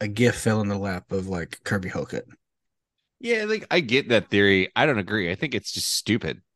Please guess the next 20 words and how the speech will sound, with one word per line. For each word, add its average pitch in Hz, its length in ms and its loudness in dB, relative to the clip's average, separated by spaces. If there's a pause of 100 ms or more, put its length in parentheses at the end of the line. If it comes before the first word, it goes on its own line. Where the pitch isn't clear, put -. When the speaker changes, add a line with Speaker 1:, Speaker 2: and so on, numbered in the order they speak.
Speaker 2:
Like, 80 380 -2 (460)
I, 101 140 2 (520)
I - 40 -6
feel 117 280 2
like 110 260 2 (1300)
I've 117 140 -2
seen 123 280 0
all 131 160 4
the 139 140 2
arguments 120 400 0
out 110 200 2
there 104 160 2
of, 92 100 -6
like, 98 240 -4 (460)
you 104 140 -8
know, - 80 -10
basically 113 580 0
what, 107 220 -2
what 110 180 0
he 101 220 -6